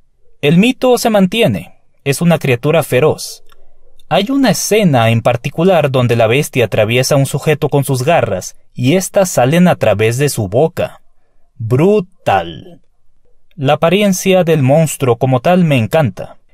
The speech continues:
Es tal cual un hombre lobo, no un lobo hombre o perro hombre como en otras versiones. Estéticamente, es un gran reboot del clásico de los cuarentas. Sin embargo,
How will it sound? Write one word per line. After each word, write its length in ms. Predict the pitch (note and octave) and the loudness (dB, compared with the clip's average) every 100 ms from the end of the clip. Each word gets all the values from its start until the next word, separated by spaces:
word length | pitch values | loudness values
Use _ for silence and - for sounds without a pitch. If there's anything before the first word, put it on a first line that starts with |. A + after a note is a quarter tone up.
| _ _ | _ _
Es 240 | - G#3+ - | -2 -2 0
tal 240 | G#3+ G3+ | 0 0
cual 320 | - G#3 G#3+ - | 2 2 0 -2
un 240 | G#3 G#3+ - | -2 -2 0
hombre 420 | D3+ F#3 F3+ F3+ | 4 4 4 2
lobo, 540 | D3 G#2+ E2+ - - - _ | 2 0 -2 -12 -20 -20 _
no 260 | A#2 C#3+ D#3+ | -2 2 2
un 220 | C#3+ A#2 | 2 2
lobo 380 | A#2 A#2+ A2+ D3 | 2 4 4 4
hombre 380 | F3 C#3+ A2+ | 2 2 2
o 120 | G#2+ G2+ | 0 0
perro 360 | C#3 C3+ C3+ | 0 2 2
hombre 360 | D3 G3 D3+ G#2+ | 2 2 2 0
como 240 | - A#2 | -2 -2
en 60 | A#2 | 0
otras 300 | C3+ B2 B2 | 0 0 0
versiones. 720 | A2+ - E3+ A#2 - - - - _ _ _ | -2 -2 -2 -2 -6 -14 -20 -20 _ _ _
Estéticamente, 1200 | - B2+ - A#3 A3+ G3 F#3 F3 - C#3 C3+ - - | -4 -2 -2 -2 0 2 4 4 2 0 0 -4 -2
es 200 | E3+ G3+ | -2 2
un 120 | F#3+ | 2
gran 280 | F3+ F#3+ F3+ | 4 4 2
reboot 380 | D#3+ F3+ F#3 | 2 2 0
del 320 | B2 B2 A#2+ A2+ | -2 -2 -2 0
clásico 440 | C#3+ E3 D3+ C#3 | 0 0 0 0
de 140 | B2 | 2
los 160 | A#2+ A2 | 2 0
cuarentas. 760 | C3 C#3 D3+ F#2 - - - - - - _ - _ _ - | 0 0 0 -4 -10 -12 -12 -18 -20 -20 _ -20 _ _ -20
Sin 240 | - F#3+ | -4 0
embargo, 480 | A3+ D3 A2 B2 | 2 2 0 -2